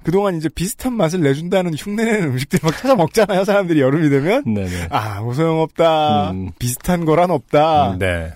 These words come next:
Speaker 1: 예. 마치, 아, 전자담배 찾아 돌아다니지만 <laughs> 결국은 계속 피워 물는 거랑 똑같듯이. <laughs>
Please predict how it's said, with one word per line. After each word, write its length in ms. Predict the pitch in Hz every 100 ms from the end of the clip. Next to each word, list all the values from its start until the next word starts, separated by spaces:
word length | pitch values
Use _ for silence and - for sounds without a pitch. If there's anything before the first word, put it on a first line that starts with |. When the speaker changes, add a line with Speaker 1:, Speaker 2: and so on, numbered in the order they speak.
| -
Speaker 1:
예. 460 | 143 139 131 113 98 - - -
마치, 420 | 143 143 175 170 151
아, 200 | 147 139
전자담배 480 | 135 147 170 170 170
찾아 160 | 175
돌아다니지만 720 | 160 139 147 135 117 107 151 156 - -
<laughs> 200 | - -
결국은 400 | 127 135 165 202
계속 320 | 139 165 143
피워 160 | 202
물는 200 | 170 135
거랑 160 | 135 143
똑같듯이. 520 | - 156 - 90 85 - - - - -
<laughs> 300 | 220 - 202